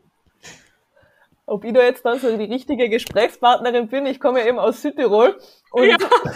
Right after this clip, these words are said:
Speaker 1: <laughs> für mich ist flach, aber schon für andere bergig ist. Also <laughs> flach gibt's bei mir in Südtirol so gut wie gar nicht. Also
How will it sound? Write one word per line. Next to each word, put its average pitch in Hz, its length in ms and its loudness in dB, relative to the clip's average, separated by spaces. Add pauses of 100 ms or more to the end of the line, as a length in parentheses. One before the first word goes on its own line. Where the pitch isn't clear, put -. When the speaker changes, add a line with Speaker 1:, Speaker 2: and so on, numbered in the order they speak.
(140)
Speaker 1:
<laughs> - 560 -14
für 302 120 6
mich 302 320 2
ist 359 300 2
flach, 220 320 4 (140)
aber 254 260 4
schon 285 180 0
für 285 160 4
andere 269 340 4
bergig 220 480 4
ist. - 280 0
Also 311 240 8
<laughs> - 1200 2 (1600)
flach 226 440 2
gibt's 277 300 -4
bei 240 160 0
mir 226 380 0
in 220 180 -6
Südtirol 214 760 0
so 220 180 -4
gut 214 240 -8
wie 208 240 -6
gar 175 280 -2
nicht. 180 280 -8
Also 185 580 -2